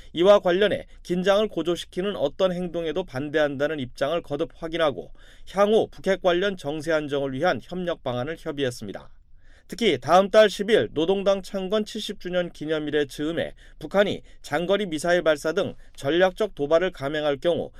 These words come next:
비핵화 대화 가능성 자체가 사라진다는 점에서 이를 억제하기 위한 방안을 집중 논의한 것으로 전해졌습니다. 양측은 또 비핵화 목표를 확고히 견지하면서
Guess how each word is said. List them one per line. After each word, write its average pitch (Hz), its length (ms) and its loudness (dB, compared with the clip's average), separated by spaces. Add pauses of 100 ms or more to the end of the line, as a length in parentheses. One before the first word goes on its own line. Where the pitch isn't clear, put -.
(200)
비핵화 185 540 2
대화 165 320 2
가능성 165 580 -4
자체가 165 440 -2
사라진다는 151 680 0
점에서 131 440 -4 (300)
이를 185 220 6
억제하기 175 640 2
위한 180 260 2
방안을 147 460 0
집중 180 400 -8
논의한 139 420 -2
것으로 135 360 -4
전해졌습니다. 117 840 -8 (680)
양측은 196 520 2
또 - 320 0
비핵화 196 460 0
목표를 185 480 0
확고히 196 460 -2
견지하면서 147 760 -2